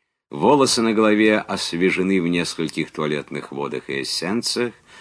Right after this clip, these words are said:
тронуты щипцами и причесаны так, что стало незаметно плеши. Брэд Обрей, получивший титул баронета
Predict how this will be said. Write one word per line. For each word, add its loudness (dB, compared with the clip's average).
тронуты 4
щипцами -2
и -2
причесаны -2
так, -4
что -6
стало -4
незаметно -6
плеши. -10
Брэд 4
Обрей, 6
получивший -6
титул -4
баронета -4